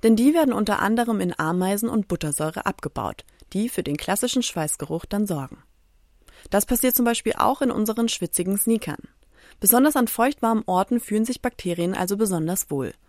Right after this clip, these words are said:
genauso wie an behaarten Körperstellen. Deswegen riecht es unter den Achseln gerne mal besonders. In den Schweißgeruch spielen aber auch andere Faktoren wie Hormone, die Ernährung, der individuelle P-H-Wert oder eventuelle Krankheiten hinein.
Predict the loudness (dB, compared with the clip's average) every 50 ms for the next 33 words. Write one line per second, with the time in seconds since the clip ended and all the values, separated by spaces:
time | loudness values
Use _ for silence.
0 | _ _ -20 _ _ _ 0 2 4 4 4 4 4 2 2 2 2 2 2 0
1 | 0 -2 -4 -4 -4 -4 -4 -4 -2 -4 -6 -6 -6 -10 -10 -10 -10 -14 -14 -16
2 | -18 -20 _ _ _ _ _ _ _ _ _ _ -20 -4 0 0 0 2 2 2
3 | 2 2 2 0 -2 0 0 0 -2 0 0 0 0 2 2 2 2 2 0 0
4 | 0 0 0 0 0 0 0 -2 -2 -2 -2 -2 -2 -4 -4 -4 -4 -4 -4 -4
5 | -6 -8 -10 -12 -12 -12 -14 _ _ _ _ _ _ _ _ _ 2 4 6 6
6 | 6 4 4 4 2 2 2 2 2 2 2 0 -2 -4 -4 0 0 2 2 2
7 | 2 4 4 2 2 0 -2 -2 -2 -2 -2 -2 -4 -4 -6 -6 -6 -6 -4 -2
8 | -2 -2 -2 -4 -4 -4 -4 -4 -2 -2 0 2 2 2 2 0 -2 -2 -2 0
9 | 0 2 4 4 4 4 4 4 2 2 0 -4 -10 -20 -20 -20 -2 0 2 4
10 | 6 6 6 8 6 4 4 4 4 4 2 2 0 -2 -6 -6 -4 -4 -4 -2
11 | 0 2 0 0 0 0 0 0 0 0 0 0 -2 -2 -4 -4 -4 -4 -4 -4
12 | -4 -4 -6 -6 -8 -8 -8 -8 -10 -10 -10 -12 -12 -10 -12 -12 -14 -16